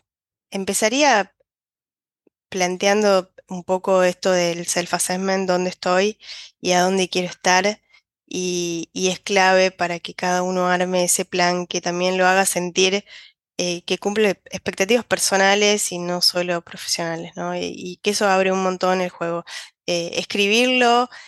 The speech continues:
eh, imaginarlo, eh, soñarlo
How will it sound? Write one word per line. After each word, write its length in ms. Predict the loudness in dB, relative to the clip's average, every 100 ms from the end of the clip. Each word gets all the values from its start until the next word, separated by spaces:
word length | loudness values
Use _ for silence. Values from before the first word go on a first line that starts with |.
| -20 _
eh, 200 | -6 -4
imaginarlo, 1040 | -2 -4 -4 -2 0 0 0 2 2 2 -2 -12 _ _ -4
eh, 280 | -2 -2
soñarlo 920 | -2 0 2 2 2 2 0 0 0